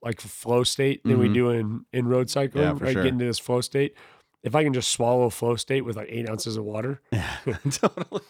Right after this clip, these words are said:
Speaker 1: Sweet.
Speaker 2: Sweet. Awesome.
Speaker 1: You know, I did that on Sunday. Ra-, I raced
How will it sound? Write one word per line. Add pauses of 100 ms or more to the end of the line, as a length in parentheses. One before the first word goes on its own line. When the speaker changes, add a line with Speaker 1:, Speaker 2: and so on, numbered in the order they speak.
Speaker 1:
Sweet. (140)
Speaker 2:
Sweet. (240)
Awesome.
Speaker 1:
You
know, (400)
I
did
that
on
Sunday.
Ra-,
I
raced